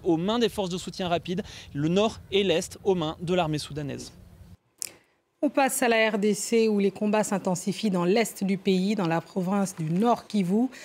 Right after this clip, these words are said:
Speaker 2: Après six mois de calme précaire entrecoupé d'attaques, ces combats opposent d'un côté les groupes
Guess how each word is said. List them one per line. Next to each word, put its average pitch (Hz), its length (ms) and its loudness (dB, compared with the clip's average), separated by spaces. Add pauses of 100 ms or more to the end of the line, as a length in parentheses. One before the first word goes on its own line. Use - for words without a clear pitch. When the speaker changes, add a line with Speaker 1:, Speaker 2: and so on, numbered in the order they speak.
(200)
Speaker 2:
Après 240 200 0
six 285 220 2
mois 233 240 4
de 170 140 0
calme 190 420 0
précaire 180 600 0 (100)
entrecoupé 220 640 2
d'attaques, 175 500 0 (320)
ces - 160 -2
combats 202 560 2 (160)
opposent 220 800 0
d'un 240 220 0
côté 196 600 0
les 160 200 -2
groupes 190 340 0